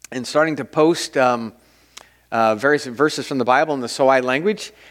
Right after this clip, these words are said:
and many for the first time are seeing it online. So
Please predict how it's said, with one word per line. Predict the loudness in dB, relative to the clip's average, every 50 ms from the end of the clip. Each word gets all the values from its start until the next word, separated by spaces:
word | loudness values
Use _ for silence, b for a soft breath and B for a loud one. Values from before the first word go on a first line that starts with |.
| B B
and | B -2 -2 0
many | 0 0 0 0 0
for | 0 0 -2
the | -2 0
first | 0 0 0 0 0
time | 0 0 0 0 0
are | -2
seeing | -4 -2 -2 -2 0 0
it | 2 2
online. | 2 2 2 2 2 2 2 0 -2 -6 -12 -20 _ _ b b b b b b b b b b b b b b
So | b -12 -4 0 2 4 4 4 2 2 -2